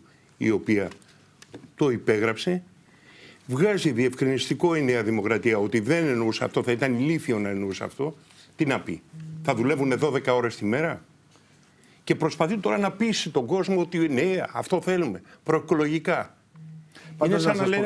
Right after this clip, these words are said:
Speaker 1: λένε,
Speaker 2: κάτι.
Speaker 1: «Μα, μα δεν είναι, δεν
Speaker 2: Υπάρχει
Speaker 1: είναι».
Speaker 2: αίσθηση ότι έχει μιλήσει πολλές φορές απαξιωτικά για μια σειρά από κοινωνικές πολιτικές ο κύριος Μητσοτάκης.
Speaker 1: Εγώ
Speaker 2: Δηλαδή
Speaker 1: σας
Speaker 2: για
Speaker 1: μιλάω
Speaker 2: τα
Speaker 1: για το
Speaker 2: επιδόματα,
Speaker 1: συγκεκριμένο.
Speaker 2: για τα δώρα, ναι.
Speaker 1: Το να πάμε σε μια γενική θεώρηση της ζωής είναι κάτι διαφορετικό.
Speaker 2: Μμμ.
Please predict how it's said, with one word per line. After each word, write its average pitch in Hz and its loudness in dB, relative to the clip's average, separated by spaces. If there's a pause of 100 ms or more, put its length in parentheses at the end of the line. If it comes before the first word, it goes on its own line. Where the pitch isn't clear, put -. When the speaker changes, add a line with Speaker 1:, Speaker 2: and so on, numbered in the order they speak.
Speaker 1:
λένε, - 0
Speaker 2:
κάτι. 214 0
Speaker 1:
«Μα, 208 6
μα 208 0
δεν 247 0
είναι, 226 2
δεν 143 4
Speaker 2:
Υπάρχει 170 4
Speaker 1:
είναι». 180 4
Speaker 2:
αίσθηση 170 0
ότι 165 0
έχει 160 -2
μιλήσει 160 0 (120)
πολλές 151 0
φορές 160 -4
απαξιωτικά 120 -2 (260)
για 117 -2
μια 143 2
σειρά 143 0
από 120 -2
κοινωνικές 113 -4
πολιτικές 104 -4
ο 110 -10
κύριος 101 -6
Μητσοτάκης. 98 -4
Speaker 1:
Εγώ - 2
Speaker 2:
Δηλαδή 180 0
Speaker 1:
σας 208 2
Speaker 2:
για - 2
Speaker 1:
μιλάω 190 2
Speaker 2:
τα 185 2
Speaker 1:
για 185 0
το 143 0
Speaker 2:
επιδόματα, 156 0
Speaker 1:
συγκεκριμένο. 170 2
Speaker 2:
για 113 -2
τα - -2
δώρα, 107 -6
ναι. 117 -6
Speaker 1:
Το 147 0
να 127 0
πάμε 175 2
σε 175 -2
μια 165 0
γενική 147 0
θεώρηση 139 0
της 117 -2
ζωής 123 0
είναι 180 0
κάτι 147 -2
διαφορετικό. 139 -2 (560)
Speaker 2:
Μμμ. 107 -10